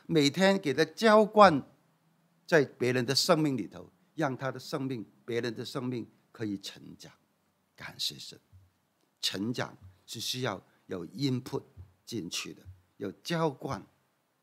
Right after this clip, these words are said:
给他，有爱，有关怀给他，这是属灵的导师。或者是你说：“哎呀，我不懂得讲话，怎么可以做别人的 mentor？我，我都知识不够，我的读书的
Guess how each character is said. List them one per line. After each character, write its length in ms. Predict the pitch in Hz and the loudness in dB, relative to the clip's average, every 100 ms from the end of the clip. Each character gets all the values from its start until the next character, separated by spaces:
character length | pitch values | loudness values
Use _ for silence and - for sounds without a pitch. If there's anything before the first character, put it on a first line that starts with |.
| _ _ _ _ _ _ | _ _ _ _ _ _
给 200 | 101 69 | -14 -14
他， 280 | - 90 87 _ | -16 -20 -20 _
有 140 | 107 - - | -6 -6 2
爱， 300 | 143 127 95 - _ _ _ _ _ | 4 4 0 -14 _ _ _ _ _
有 120 | 110 101 | -6 -6
关 400 | - 135 131 123 | -4 -4 -4 -6
怀 280 | 80 69 - _ _ | -10 -18 -20 _ _
给 120 | 92 | -12
他， 280 | - 95 - _ _ _ _ | -12 -16 -20 _ _ _ _
这 140 | 110 95 | -8 -6
是 100 | 98 | -6
属 220 | - 87 | -8 -10
灵 140 | 90 80 | -10 -12
的 80 | 87 | -16
导 200 | 73 78 | -20 -14
师。 280 | - - - - _ _ _ - | -10 -10 -12 -20 _ _ _ 4
或 120 | 233 | 6
者 100 | 208 | 6
是 140 | 190 | 4
你 100 | 175 | 4
说 180 | 131 185 - 208 | 4 2 4 8
：“哎 60 | |
呀， 160 | 214 151 - | 10 8 4
我 120 | 180 185 | 6 6
不 160 | 254 | 6
懂 160 | 185 170 | 2 4
得 80 | 208 | 4
讲 280 | 180 131 | 6 6
话， 100 | 160 | 6
怎 160 | 160 156 | 4 4
么 160 | 160 175 | 2 0
可 260 | - - | 0 2
以 140 | 185 156 | 4 4
做 180 | 180 | 2
别 220 | 160 139 139 | 2 4 4
人 160 | 139 | 4
的 100 | 143 | 0
mentor？ 480 | 127 151 165 127 95 _ _ _ _ _ | 0 0 0 -4 -12 _ _ _ _ _
我， 200 | 170 180 | 4 4
我 240 | 165 175 185 | 6 6 6
都 220 | 254 208 | 6 4
知 260 | - 262 | 4 6
识 140 | 226 226 | 6 4
不 180 | 226 233 | 2 2
够， 360 | 233 233 151 | 12 12 12
我 120 | 147 | 8
的 140 | 175 214 | 4 4
读 220 | - 208 | 4 -2
书 240 | - 240 | -2 -4
的 240 | 226 220 | -4 -4